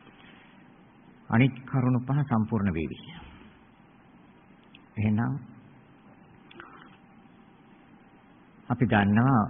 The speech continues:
බුදුරජාණන් වහන්සේ මහා කරුණාවෙන් යුක්තයි. ඒ මහා කරුණාවෙන් යුක්ත තථාගතයන් වහන්සේ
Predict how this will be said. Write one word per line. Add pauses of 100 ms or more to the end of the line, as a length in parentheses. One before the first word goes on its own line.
(120)
බුදුරජාණන්
වහන්සේ
මහා
කරුණාවෙන්
යුක්තයි. (1300)
ඒ
මහා
කරුණාවෙන්
යුක්ත
තථාගතයන් (100)
වහන්සේ